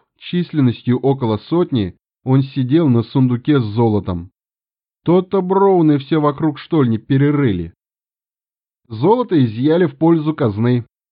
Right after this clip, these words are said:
Гном безутешен, зверьки пойманы, по горячим следам ведётся расследование. И Дроу вздохнул со счастливым видом, явно пребывая в эйфории от собственной осведомлённости.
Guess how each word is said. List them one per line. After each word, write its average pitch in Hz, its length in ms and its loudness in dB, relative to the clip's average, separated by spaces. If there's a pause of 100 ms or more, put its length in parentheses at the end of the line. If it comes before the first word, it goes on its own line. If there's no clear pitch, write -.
Гном 151 480 0
безутешен, 135 880 -2 (180)
зверьки 131 540 0
пойманы, 180 640 2 (760)
по 135 120 2
горячим 170 520 0
следам 139 400 2
ведётся 135 560 0
расследование. 98 880 -2 (1900)
И 196 140 -2
Дроу 170 300 2
вздохнул 123 600 -2
со 135 200 -2
счастливым 135 600 0
видом, 101 480 -4
явно 123 480 0
пребывая 117 580 0
в 107 60 -2
эйфории 135 480 0
от 110 280 -6
собственной 151 640 -2
осведомлённости. 101 1160 -4